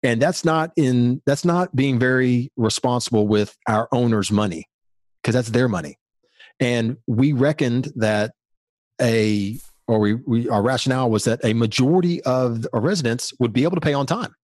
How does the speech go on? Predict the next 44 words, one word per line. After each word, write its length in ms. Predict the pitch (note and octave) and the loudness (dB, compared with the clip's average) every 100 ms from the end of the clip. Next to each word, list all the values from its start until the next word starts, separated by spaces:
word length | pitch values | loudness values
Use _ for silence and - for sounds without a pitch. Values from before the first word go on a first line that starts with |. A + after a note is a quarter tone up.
| _ _ - | _ _ -2
They 80 | |
weren't 280 | A#2+ C#3 A#3 | 0 0 0
gonna 160 | F3+ A#2 | 0 0
be 140 | G#2+ | 0
in, 140 | G#2 - A#2 | -2 -4 -2
in 120 | G2+ | 0
duress. 360 | G2 F2 - - - - | 0 -2 -6 -10 -20 -6
And 140 | C3 B2 | -2 0
we 80 | C3+ | 2
were 120 | A2 | 2
right. 260 | C#3 G2 - _ | 0 -2 -6 _
You 80 | A#2+ | 0
know, 80 | A2 | 2
here 120 | C3+ | 2
we 120 | B2 | 2
are 100 | A#2 | 0
today. 420 | A2 B2+ C3 A#2 - _ _ _ _ _ _ _ | 0 0 2 0 -4 _ _ _ _ _ _ _
You 80 | B2 | 0
know, 60 | A2 | 2
we've, 220 | B2 C3 | 0 2
we've 300 | B2+ A#2+ - | 0 0 -2
collected 320 | - B2+ A2+ | -2 -2 0
roughly 320 | A#2 B2 B2+ | 0 0 0
ninety 480 | A2+ G#2 A2 C3+ D3+ | 2 2 2 2 0
percent 640 | D3+ C#3 - B2+ G#2+ A#2+ - _ | 0 -2 0 -2 -2 -6 -16 _
of 680 | B2 A2+ G#2+ G#2+ G2+ A2+ - _ _ _ _ | -2 0 2 0 -2 -10 -20 _ _ _ _
the 100 | C3 | -2
rent 340 | A2 B2 C3 - | 0 0 -2 -4
that 120 | C#3 | -2
has 140 | G#2+ G#2+ | 0 0
been 460 | A2 G#2+ G#2 A2+ - | 0 0 -2 -4 0
billed. 300 | G#2 D#2 - - | 0 -2 -6 -4
And 160 | A#2 | -2
by 220 | G2+ B2 A#2+ | 0 0 0
the 100 | A2 | 0
day 160 | C3+ | 0
it 80 | C3+ | 0
was 160 | A2+ A#2 | -2 0
late, 300 | C3+ C#3 - | 2 2 2
we 180 | A#2 A2+ | 2 2
were 180 | A2 | 2
over 220 | A#2+ A2+ A2 | 0 0 0
seventy 340 | - A2 G2 | 0 0 -2
percent. 380 | G#2 - D#2+ | -2 -6 -8